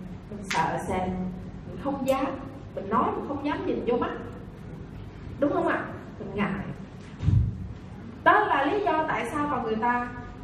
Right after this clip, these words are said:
không có mở lòng ra để mà nghe nữa, chứ đừng có nói là. Đúng không ạ?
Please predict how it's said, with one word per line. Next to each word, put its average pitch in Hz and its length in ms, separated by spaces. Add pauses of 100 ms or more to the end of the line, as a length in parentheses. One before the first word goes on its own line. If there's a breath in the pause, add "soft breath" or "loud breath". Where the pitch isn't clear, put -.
(200)
không 330 320
có 370 140
mở - 260
lòng 233 300
ra 233 80 (100)
để 226 100
mà 220 140
nghe 254 220
nữa, 220 220
chứ 269 80
đừng 214 140
có 226 60
nói 269 140
là. 285 100 (2250)
Đúng 302 140
không 349 120
ạ? 269 140